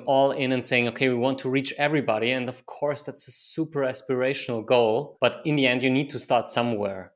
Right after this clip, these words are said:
So I really like that aspect. And the other thing that I want to go a little bit deeper on is you mentioned the importance of balancing B two B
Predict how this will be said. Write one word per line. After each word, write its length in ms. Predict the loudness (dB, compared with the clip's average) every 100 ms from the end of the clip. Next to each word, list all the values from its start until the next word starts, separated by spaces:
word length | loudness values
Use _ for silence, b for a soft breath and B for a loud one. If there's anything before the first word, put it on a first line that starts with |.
| -4
So 180 | 4 4
I 40 |
really 240 | 6 4
like 260 | 2 2 2
that 140 | 2 2
aspect. 520 | -2 -4 -2 -4 -2
And 240 | -6 -8 B B B B _ _ _
the 160 | -2 2
other 180 | 2 2
thing 240 | 0 2
that 100 | 4
I 100 | 4
want 260 | 2 0 -2
to 80 | -4
go 160 | 0
a 120 | 2 2
little 140 | -2
bit 240 | -2 -4 -4
deeper 280 | -4 -2 -2
on 200 | 0 0
is 180 | -2 -6 B _
you 120 | -2
mentioned 540 | 0 -2 -2 -4 -6 -10 _ _
the 80 | -6
importance 460 | -6 -2 -2 -2 -4
of 200 | -6 0
balancing 760 | 2 2 0 0 -2 -4 -8 -8
B 120 | -6
two 120 | -6
B 420 | -4 -2 -4 -8